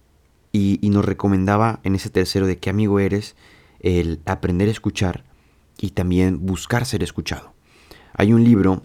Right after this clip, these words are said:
que recién empecé a leer que se llama Dar y Recibir, Give and Take, y habla sobre esto, que el éxito, pues, de algunas personas exi-, de, pues, famosas, ¿no?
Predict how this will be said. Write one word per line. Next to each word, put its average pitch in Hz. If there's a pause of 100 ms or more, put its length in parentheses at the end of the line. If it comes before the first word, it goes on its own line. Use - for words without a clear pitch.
(120)
que 82
recién 95
empecé 95
a 98
leer 92
que -
se -
llama 82
Dar 85
y 95
Recibir, 87 (100)
Give 90
and 90
Take, 80 (540)
y 104
habla 98
sobre 98
esto, 120 (880)
que 85
el 90
éxito, 90
pues, 85
de 82
algunas 90
personas 80
exi-, -
de, -
pues, -
famosas, 95
¿no? 113